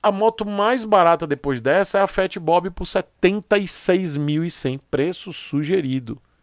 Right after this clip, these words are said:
Vocês entenderam a loucura? Então a gente sai de trinta e quatro mil, preço sugerido,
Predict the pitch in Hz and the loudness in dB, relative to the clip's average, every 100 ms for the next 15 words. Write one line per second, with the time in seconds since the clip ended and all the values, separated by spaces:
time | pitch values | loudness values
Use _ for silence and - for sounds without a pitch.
0 | _ _ _ - 254 220 208 139 117 131 | _ _ _ -8 -4 -4 -4 -6 -6 -6
1 | 123 110 107 104 - 180 156 123 _ _ | -4 -6 -6 -10 -8 -4 -4 -6 _ _
2 | _ _ _ _ _ - 131 175 196 196 | _ _ _ _ _ -16 -4 0 0 -2
3 | - 156 139 147 - 247 262 - _ _ | 0 0 0 -6 -4 -4 -4 -8 _ _
4 | - 180 - - 147 139 - 202 175 175 | -4 -4 -4 2 4 4 0 -2 0 0
5 | 208 240 _ _ _ _ _ _ _ - | -2 -4 _ _ _ _ _ _ _ -2
6 | 135 - 139 131 165 160 190 202 | -2 -2 -6 -2 -2 0 -2 -4